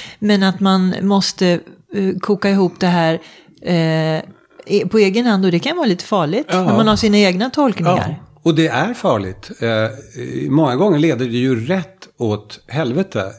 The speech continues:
Speaker 2: Jag tyckte det var ett roligt exempel senast igår. Då en virolog dök upp, mycket kvalificerad professor, och säger: "Det här med att rusa runt med munskydd är alltså det sämsta man kan göra."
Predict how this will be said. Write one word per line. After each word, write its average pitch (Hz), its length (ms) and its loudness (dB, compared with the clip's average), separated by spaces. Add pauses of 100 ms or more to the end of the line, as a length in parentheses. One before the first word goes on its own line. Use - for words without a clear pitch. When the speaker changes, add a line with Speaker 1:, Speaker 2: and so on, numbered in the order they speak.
(160)
Speaker 2:
Jag 110 120 -8
tyckte 143 200 -6
det 131 60 -2
var 131 100 0
ett 113 100 -4
roligt 131 240 -2
exempel 107 580 -6
senast 151 960 -2
igår. 95 520 -8 (1080)
Då 185 200 2
en 143 300 2
virolog 117 760 0 (1120)
dök 180 260 0
upp, 101 320 -4
mycket 139 280 -2
kvalificerad 110 720 -4
professor, 110 460 -6
och 104 80 -2
säger: 101 340 -2
"Det 107 100 -6
här 120 180 -2
med 113 120 0
att 113 180 -6
rusa 117 320 -2
runt 107 260 -2
med 107 80 0
munskydd 139 680 -2
är 123 140 -4
alltså 107 220 -8
det 101 80 -6
sämsta 104 500 -6
man 98 140 -6
kan 101 160 -8
göra." 143 420 -6